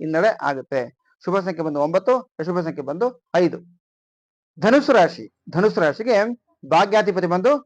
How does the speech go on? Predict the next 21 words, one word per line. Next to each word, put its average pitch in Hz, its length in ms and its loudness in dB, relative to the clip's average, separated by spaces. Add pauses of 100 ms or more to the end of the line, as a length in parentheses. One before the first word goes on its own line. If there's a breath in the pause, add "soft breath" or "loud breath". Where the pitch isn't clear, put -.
(260)
ತೃತೀಯ 226 320 2
ಸ್ಥಾನದಲ್ಲಿ 214 400 4 (140)
ಇರೋದ್ರಿಂದ 156 460 2 (460)
ಇವತ್ತು 202 260 0 (540)
ನೀವು 160 160 -2
ಅಂದ್ಕೊಂಡಂತಹ 185 500 0 (520)
ಕೆಲಸ 185 220 -2 (100)
ಕಾರ್ಯಗಳು 185 300 2 (380)
ಆಗ್ತಕ್ಕಂಥ 170 420 -2 (460)
ಶುಭ 165 240 -2
ದಿನ 226 100 0 (200)
ಆಗಿದೆ. 139 280 -2 (540)
ಮಕ್ಕಳಿಗೋಸ್ಕರ 175 560 0 (500)
ಅಧಿಕ 226 160 2 (100)
ಖರ್ಚಾಗುತ್ತೆ, 147 560 -2 (460)
ಬರ್ಬೇಕಾದಂತ 151 600 0
ಹಣ 208 100 0 (460)
ಬರೋದಿಲ್ಲ. 160 440 2 (340)
ಇವತ್ತು 170 240 2 (380)
ದುಂದು 185 240 2
ವೆಚ್ಚವನ್ನ 170 360 0